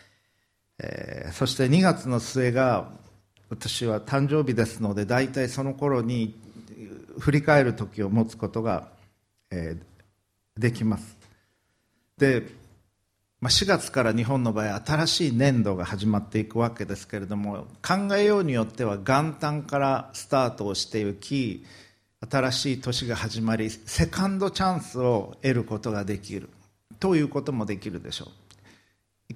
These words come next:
ヶ月、二ヶ月、三ヶ月振り返って、「あ、ちょっとダメだったな」という時に、仕切り直して、四月から新しい年度をスタートするということもできると思います。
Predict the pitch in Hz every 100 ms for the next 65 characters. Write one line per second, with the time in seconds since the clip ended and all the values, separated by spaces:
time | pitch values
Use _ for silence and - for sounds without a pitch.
0 | - 143 120 - 117 113 127 113 120 123
1 | 127 135 123 110 117 123 127 120 113 104
2 | 107 - 131 113 123 120 107 120 113 117
3 | 117 110 113 110 104 107 - 160 160 156
4 | 160 156 - 117 - 139 127 107 - 110
5 | 113 104 - - - 139 139 131 - 127
6 | 95 - - - 120 120 110 101 120 113
7 | - 127 113 - 90 - 113 117 - _
8 | - 143 131 127 123 151 143 101 - 110
9 | 110 127 110 87 69 50 - - -